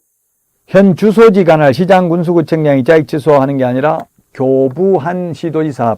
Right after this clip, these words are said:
뿌린 자가 거두리라 했습니다. 일 번이 틀렸고요. 이 번, 시도지사는 자격 취소 처분을 한 때에는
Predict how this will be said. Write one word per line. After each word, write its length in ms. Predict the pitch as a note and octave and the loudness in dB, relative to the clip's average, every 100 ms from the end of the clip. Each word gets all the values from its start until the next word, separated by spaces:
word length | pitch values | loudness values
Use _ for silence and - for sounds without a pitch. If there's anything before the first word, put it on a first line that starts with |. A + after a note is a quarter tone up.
| - | -2
뿌린 340 | G3 G3 F#3+ | 0 2 2
자가 600 | D#3 C#3 C3 E3+ F#3 F3 | 4 2 4 2 2 0
거두리라 520 | D3 B2+ B2+ B2 A2+ | -4 -4 -2 -2 -2
했습니다. 720 | G#2 A#2 - A#2 A2 C#3 A#2+ A2+ _ _ _ _ _ - | -2 -6 -6 -8 -2 0 0 -6 _ _ _ _ _ -2
일 160 | D#3 | 0
번이 380 | D#3+ D3+ B2+ B2 A#2+ | 2 2 0 -2 -2
틀렸고요. 560 | C#3+ C3 - D#3+ D#3+ | -2 -2 -2 0 0
이 160 | D#3 E3 | 0 2
번, 400 | D3+ A#2 D3+ G3+ _ _ _ _ | 2 2 -4 -12 _ _ _ _
시도지사는 800 | - G3+ F3+ F#3+ D#3+ D#3+ C3+ D3 | -2 2 2 2 0 0 0 0
자격 320 | F3+ F#3+ F3+ | 0 2 -2
취소 280 | - F3+ D#3+ | -2 -2 0
처분을 360 | E3 C#3+ C3 | 0 -2 -2
한 160 | D3 D3 | -4 -2
때에는 380 | D3 C#3 C3 | -2 -2 -4